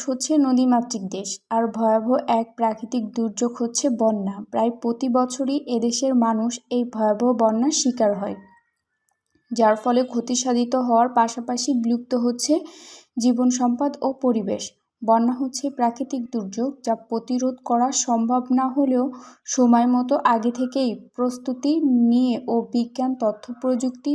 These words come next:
জনসচেতনতা কাজে লাগালে ক্ষয়ক্ষতির পরিমাণ লাঘব করা সম্ভব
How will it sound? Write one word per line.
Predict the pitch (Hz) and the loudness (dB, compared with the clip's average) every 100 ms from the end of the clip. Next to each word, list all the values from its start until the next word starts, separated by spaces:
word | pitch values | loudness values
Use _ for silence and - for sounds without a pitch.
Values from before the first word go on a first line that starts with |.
| 269 | -2
জনসচেতনতা | 226 214 220 233 247 254 - 247 247 254 277 | 0 0 0 -2 -2 -6 -10 -4 -4 -2 -6
কাজে | - 226 226 254 | 0 0 2 2
লাগালে | 262 262 240 214 - _ - _ _ | 2 0 -2 -4 -12 _ -20 _ _
ক্ষয়ক্ষতির | - 240 233 240 247 269 254 | 2 4 4 -2 -2 -4 0
পরিমাণ | 240 233 233 285 | 0 2 2 4
লাঘব | 294 240 208 240 247 | 4 4 2 0 -2
করা | 254 247 302 | -2 0 0
সম্ভব | - 247 208 208 | -2 -2 0 0